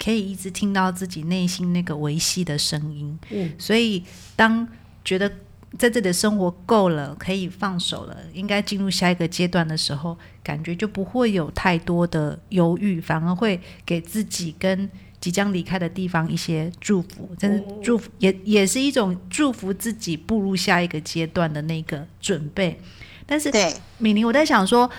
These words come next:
Speaker 1: 生活里面永远有，永远有很多变化球啊。
Speaker 3: 嗯。
Speaker 1: 那你去到台东之后啊，这几年你接，接到的一颗最大的变化球是什么？
Speaker 3: 最大的变化球吗？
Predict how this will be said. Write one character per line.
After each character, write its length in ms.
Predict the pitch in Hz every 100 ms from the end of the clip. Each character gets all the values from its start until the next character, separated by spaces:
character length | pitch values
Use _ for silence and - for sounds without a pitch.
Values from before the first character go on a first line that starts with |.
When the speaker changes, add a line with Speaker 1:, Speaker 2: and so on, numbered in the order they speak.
| -
Speaker 1:
生 360 | - - 269 262
活 100 | 233
里 120 | 180
面 160 | 220
永 280 | 233 196 202
远 100 | 185 -
有， 240 | 185 180 -
永 220 | 196 220
远 220 | 247 190
有 160 | 180 190
很 300 | - 196 160
多 160 | 202
变 260 | 208 - 202 165
化 260 | - 190 165
球 280 | - - 196 -
啊。 120 | -
Speaker 3:
嗯。 200 | 240 190 - - -
Speaker 1:
那 160 | 269
你 160 | 277 208
去 160 | -
到 160 | 226 214
台 260 | 208 165 175
东 360 | 180 180 185
之 260 | 180 - 202
后 300 | 185 226 196
啊， 180 | 160 156
这 140 | 160
几 220 | 240 208
年 200 | 165 151
你 80 | 156 151
接， 400 | - 202 208 - -
接 220 | 233 220
到 100 | 202
的 100 | 180
一 80 | 185
颗 220 | - 202
最 220 | 185 202
大 140 | 180 165
的 80 |
变 260 | 160 202 175
化 240 | 160 160
球 300 | 151 - -
是 160 | 156 170
什 160 | - -
么？ 200 | 202 190 - - - - - - - - - - - - - - - -
Speaker 3:
最 260 | - 359 294
大 340 | 233 302 233
的 260 | 185 170 156
变 320 | - 262 185
化 360 | 175 - 202 135
球 560 | - - - 147 147 165
吗？ 360 | 202 196 208